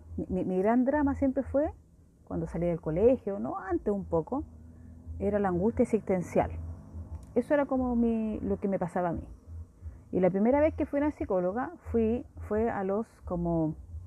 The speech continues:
veinticuatro años, me acuerdo. Porque no sabía qué hacer con mi vida como laboral, digamos. Lo que yo sí siempre quise hacer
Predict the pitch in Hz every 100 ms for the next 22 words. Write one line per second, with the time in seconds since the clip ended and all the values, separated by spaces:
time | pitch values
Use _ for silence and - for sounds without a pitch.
0 | - - - - 175 175 175 185 185 175
1 | 202 196 151 - - - 156 - - -
2 | - - - - - - - - - -
3 | 185 - 196 - 202 226 214 175 277 277
4 | - 285 277 277 285 294 302 - - -
5 | - - - - 190 190 175 160 240 240
6 | 139 135 - - 175 180 208 247 285 311
7 | 311 - 311 302 - - 240